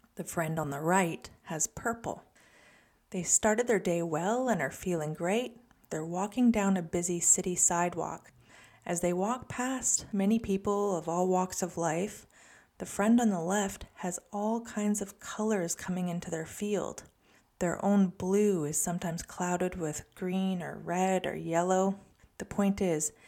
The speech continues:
it's not their color. The friend on the right keeps their purple beautiful and bright and clear, and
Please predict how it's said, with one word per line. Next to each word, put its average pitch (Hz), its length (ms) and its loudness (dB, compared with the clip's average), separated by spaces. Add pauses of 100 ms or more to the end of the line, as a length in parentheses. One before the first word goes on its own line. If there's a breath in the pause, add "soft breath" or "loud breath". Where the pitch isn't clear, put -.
(220 loud breath)
it's - 180 0
not 185 300 -2
their 170 260 2
color. 165 480 -6 (360)
The 180 60 -12
friend 202 300 0
on 196 80 0
the 160 120 -4
right 214 460 -2 (600)
keeps - 340 -6
their 190 160 0
purple 185 800 -6
beautiful 262 920 -4
and 170 200 -6
bright 190 340 -2
and 180 180 -8
clear, 185 600 -2 (260 soft breath)
and 175 260 -4